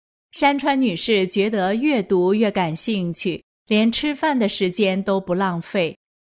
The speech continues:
三天内就读完了整本书。书中有许多内容涉及人应有的心态和道德等方面，让她想起了学生时的一件事。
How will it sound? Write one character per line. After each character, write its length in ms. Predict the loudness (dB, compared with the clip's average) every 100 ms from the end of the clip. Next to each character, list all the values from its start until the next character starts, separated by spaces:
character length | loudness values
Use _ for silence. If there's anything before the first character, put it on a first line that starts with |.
| _ _
三 300 | 0 2 2
天 260 | 0 0
内 260 | 2 2 0
就 300 | 0 0 0
读 280 | 0 0 2
完 200 | 0 0
了 200 | 0 0
整 280 | -2 -2 0
本 200 | -2 -4
书。 420 | -6 -2 -2 -4 _ _ _ _ _ _
书 240 | 0 2 4
中 260 | 4 2 2
有 240 | 2 2
许 180 | 0 -2
多 160 | 0 2
内 260 | 2 0
容 300 | 0 -2 -4 -8 _
涉 240 | 0 2
及 200 | 2 0
人 320 | 0 0 -2 -2
应 220 | 0 2
有 160 | 0 0
的 240 | -2 -2
心 320 | -2 -2 -2
态 400 | -4 -2 -2 -2
和 320 | -4 -4 -2 0
道 260 | 0 0
德 200 | 0 -2
等 220 | -2 -4 -6
方 260 | -6 -4
面， 300 | -4 -4 -6 -14 _ _ _ -2
让 140 | 0
她 240 | 2 0
想 320 | 0 0 0 -2
起 200 | -2 -2
了 240 | 2 0
学 260 | 0 -2 -2
生 240 | -2 -4
时 220 | -4 -4
的 180 | 0 0
一 140 | 0
件 280 | -2 -2 -2
事。 320 | -4 -4 -4